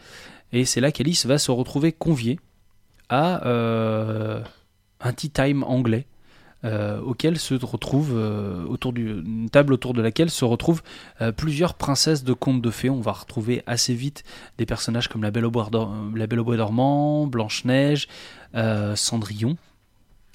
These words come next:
Et, euh, Alice va apprendre qu'elle participe à un jeu qui s'appelle le Heroine Game. Et, euh, donc, ça n'a aucun rapport avec la drogue, hein, qu'on se, qu'on, qu'on se le dise, mais bien avec les héroïnes de contes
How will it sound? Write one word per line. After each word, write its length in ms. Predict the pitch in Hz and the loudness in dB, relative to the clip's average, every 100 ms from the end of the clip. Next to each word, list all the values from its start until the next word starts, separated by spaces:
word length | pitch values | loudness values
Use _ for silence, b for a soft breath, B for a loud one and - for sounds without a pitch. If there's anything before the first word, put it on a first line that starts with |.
| _ _ - - | _ _ -18 -2
Et, 240 | 127 165 | 2 4
euh, 400 | 143 113 110 110 98 | 2 2 0 -2 0
Alice 280 | 123 165 | 0 2
va 100 | 120 | 2
apprendre 280 | 110 - 175 | 0 2 0
qu'elle 140 | 151 120 | 0 -2
participe 500 | 113 - 113 175 - B B B B - | -2 -4 -2 -2 -4 B B B B -2
à 80 | |
un 140 | 110 104 | 0 0
jeu 180 | 101 147 | 0 -4
qui 80 | - | -6
s'appelle 280 | - 131 127 | -2 2 2
le 220 | 107 110 - | 0 -4 -4
Heroine 460 | 123 110 110 107 107 | -4 0 -2 -2 -2
Game. 360 | 107 123 123 - B B B B B B - | -2 -2 -4 -10 B B B B B B 2
Et, 180 | 139 151 | 2 4
euh, 520 | 113 107 107 104 104 | 2 0 0 -2 -2
donc, 240 | 110 120 - - - - - | -4 -6 -6 -16 -14 -16 -8
ça 140 | 110 | -2
n'a 140 | 104 - | -2 2
aucun 220 | 160 170 | 4 4
rapport 360 | 139 135 147 131 | 4 4 4 2
avec 220 | 113 110 | 0 0
la 120 | 117 | 0
drogue, 360 | 110 117 156 127 | 0 2 2 2
hein, 120 | 123 - b | -2 -6 b
qu'on 180 | - 117 | -10 -8
se, 340 | - 113 110 110 110 104 101 | -6 -6 -6 -6 -8 -10 -12
qu'on, 300 | 110 95 98 | -12 -12 -12
qu'on 120 | - | -12
se 140 | - 113 | -8 -6
le 80 | 110 | -4
dise, 300 | 139 156 120 B B B - | -4 -4 -6 B B B 2
mais 120 | 139 | 4
bien 280 | 127 135 170 | 4 4 4
avec 240 | 131 147 | 4 2
les 260 | 123 117 110 | 2 0 2
héroïnes 380 | 135 127 139 160 | 2 4 4 2
de 100 | 120 | 0
contes 420 | - - 165 - | -4 -2 -2 -2